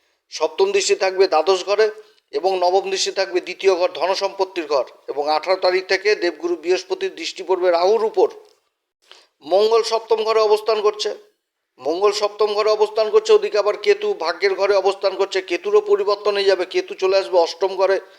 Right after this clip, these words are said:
যেটা হচ্ছে সু-, আহ, সূর্যের ঘর সিংহ রাশি, এই ঘরে অবস্থান করবে কেতু।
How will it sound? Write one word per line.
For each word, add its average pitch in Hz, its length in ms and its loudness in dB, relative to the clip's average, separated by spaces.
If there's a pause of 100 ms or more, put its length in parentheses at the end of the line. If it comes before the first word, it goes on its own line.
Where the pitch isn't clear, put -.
(280)
যেটা 156 180 0
হচ্ছে 185 200 0
সু-, - 260 -8 (460)
আহ, 135 500 4
সূর্যের 190 520 0
ঘর 190 200 -2 (800)
সিংহ 190 340 -2
রাশি, 196 380 0 (460)
এই 165 140 0
ঘরে 190 220 0
অবস্থান 185 400 2
করবে 185 260 0
কেতু। 185 380 0